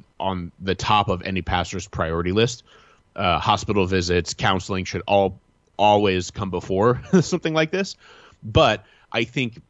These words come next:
given the incredibly powerful nature of social media, I think the, uh, that, that having a presence on social media, creating some content online should maybe be a little bit higher up the priority list than it's maybe been in the past.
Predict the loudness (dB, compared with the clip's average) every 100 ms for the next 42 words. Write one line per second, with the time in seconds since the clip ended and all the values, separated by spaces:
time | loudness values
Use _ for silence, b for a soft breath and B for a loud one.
0 | _ -20 -4 -2 0 -2 -4 -8 -8 -10
1 | -6 -4 -2 -2 0 0 0 -4 -4 -4
2 | -6 -4 -4 -4 -4 0 2 2 0 b
3 | b b -2 0 0 0 -2 0 0 -2
4 | -4 -4 -2 -2 -2 -4 -2 0 0 -2
5 | -2 -2 -2 -2 -4 -4 -6 -6 -8 -8
6 | -4 -2 -2 -4 -4 0 0 0 -4 -8
7 | -2 2 2 2 0 2 2 2 2 2
8 | -2 -8 b b b 2 2 2 0 0
9 | -2 -4 -2 0 2 0 -2 -2 0 2
10 | 0 -4 -8 -4 -2 -2 -4 -6 -8 -8
11 | -6 -6 -4 -4 -4 -4 -4 -6 -10 -14